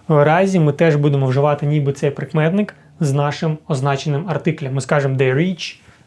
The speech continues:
the poor, the unemployed, безробітні, так, е, непрацевлаштовані. Добре, рухаємося далі. Наш третій випадок вживання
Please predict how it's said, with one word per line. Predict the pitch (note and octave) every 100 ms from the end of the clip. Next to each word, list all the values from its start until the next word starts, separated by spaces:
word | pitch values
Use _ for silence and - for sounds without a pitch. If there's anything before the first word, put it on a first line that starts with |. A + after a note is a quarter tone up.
| _ G3+
the | C#3 A2+ -
poor, | E3 E3+ E3+ F#3 F#3 _ _ -
the | C#3 D3+ F3
unemployed, | C#3+ C3 A#2+ C#3 D#3 E3 E3+ E3 _ D3
безробітні, | D3 C#3+ D3 C#3+ C3+ D3 C3
так, | D#3 D3 - - - - - - - - -
е, | C3+
непрацевлаштовані. | C#3 C#3+ C#3+ D#3 C#3 C#3+ - D#3 C3+ B2+ B2 - _
Добре, | C#3+ F#3 F#3 F3+ E3+ E3 D#3+
рухаємося | E3+ F#3+ F#3+ F3 F3+
далі. | D3+ D3 C#3
Наш | C#3+ E3 -
третій | F#3 F#3 F3 D#3
випадок | D3+ D3+ C#3+ C#3
вживання | C3+ C#3+ C#3 C3+